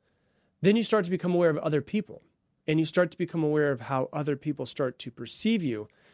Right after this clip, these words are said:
based off of how you act. You start to become aware of your attitude, and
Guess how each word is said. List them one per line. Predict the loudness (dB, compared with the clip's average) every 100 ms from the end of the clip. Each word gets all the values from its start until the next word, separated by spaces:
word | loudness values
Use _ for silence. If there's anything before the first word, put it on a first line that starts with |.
| _ _
based | 0 2 0
off | -2
of | -8
how | -10 -8
you | -6 -6 -6
act. | -8 -14 -20 -20 _ _ -20 _
You | -2
start | 0 0
to |
become | 0 -4 -2
aware | 0 0
of | 0
your | 0
attitude, | 0 -2 -4 -6 -8 -10 -10
and | -4 -2 0 -2